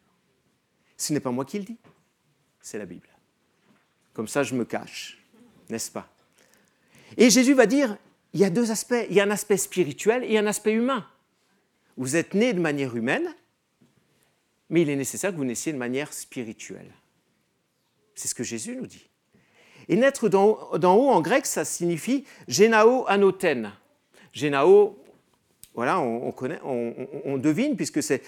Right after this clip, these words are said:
ça vient de, de, de, ouais, de, de la naissance, et cetera. Mais anothen, ça veut dire depuis le haut. Depuis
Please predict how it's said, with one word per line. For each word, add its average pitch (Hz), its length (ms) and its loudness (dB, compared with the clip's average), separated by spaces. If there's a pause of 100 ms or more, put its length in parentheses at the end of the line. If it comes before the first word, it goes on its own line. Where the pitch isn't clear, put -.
(140)
ça 151 160 0
vient 160 180 0
de, 131 180 0 (280)
de, - 220 -4
de, 151 280 -2
ouais, 196 180 -2
de, 147 140 -4
de 127 160 -4
la 123 160 2
naissance, 151 400 -2
et 165 80 -2
cetera. 147 420 -6 (160)
Mais 156 140 0
anothen, 180 400 0
ça 208 160 -2
veut 156 120 2
dire 220 280 -4 (560)
depuis 254 720 2
le 185 260 4
haut. 156 260 2 (1080)
Depuis 196 640 0